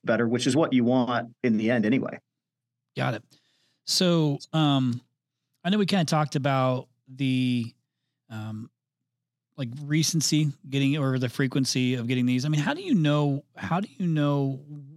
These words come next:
Speaker 2: like, if I'm a contractor sitting here right now listening to this thinking, like, "Am I doing enough now?" Um, is there, like, an indicator here, like, of should I, you know,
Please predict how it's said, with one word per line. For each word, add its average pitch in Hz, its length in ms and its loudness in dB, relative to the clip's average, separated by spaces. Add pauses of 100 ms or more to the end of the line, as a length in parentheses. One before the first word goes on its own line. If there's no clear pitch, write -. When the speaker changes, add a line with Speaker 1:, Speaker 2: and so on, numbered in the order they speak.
(140)
Speaker 2:
like, 131 180 -6
if 143 140 -2
I'm 165 100 2
a 156 60 0
contractor 151 460 0
sitting 156 180 -2
here 135 100 2
right 131 100 2
now 131 280 2 (100)
listening 143 340 -2
to 127 40 0
this 120 100 -2
thinking, 127 240 0
like, 120 220 -2 (260)
"Am 139 160 0
I 175 120 0
doing 143 380 0
enough 147 360 0
now?" 143 420 0 (600)
Um, 127 420 0 (460)
is 139 120 -2
there, 170 100 2
like, 175 160 2
an 147 60 0
indicator 175 580 2
here, 196 240 0
like, 175 360 -4
of 139 460 -2 (580)
should - 300 0
I, 156 100 2 (260)
you 131 120 -2
know, 127 140 -2